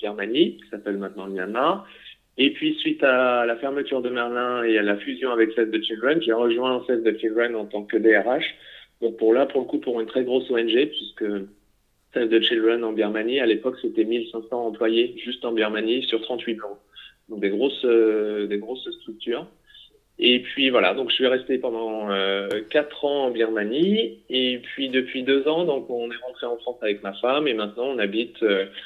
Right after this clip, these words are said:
dans le Gers, à la campagne. Et on alterne, euh, on a une vie un petit peu schizophrène, où on alterne du travail avec, euh, avec l'Institut Bioforce,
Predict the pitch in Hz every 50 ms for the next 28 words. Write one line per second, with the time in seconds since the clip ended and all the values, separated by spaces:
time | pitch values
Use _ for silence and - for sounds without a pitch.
0 | - _ _ - 131 135 143 139 120 123 131 139 151 147 - 139 127 123 120 -
1 | 123 120 113 - 123 123 139 165 175 175 156 131 120 113 113 110 110 110 110 127
2 | 127 127 123 120 117 110 107 104 104 104 104 110 107 110 107 107 110 107 113 113
3 | - - - - 131 123 117 117 113 - 139 127 127 117 - - 127 131 147 165
4 | 185 190 - - - - - _ _ - 131 131 127 131 127 131 127 131 135 131
5 | 131 120 131 131 - 135 135 135 135 135 135 123 117 120 117 113 117 - 127 117
6 | 113 110 110 107 104 104 101 101 98 98 95 95 95 92 92 98 107 123 117 110
7 | - 113 113 117 120 - - 127 117 - 123 113 110 113 110 110 135 139 147 160
8 | 180 180 175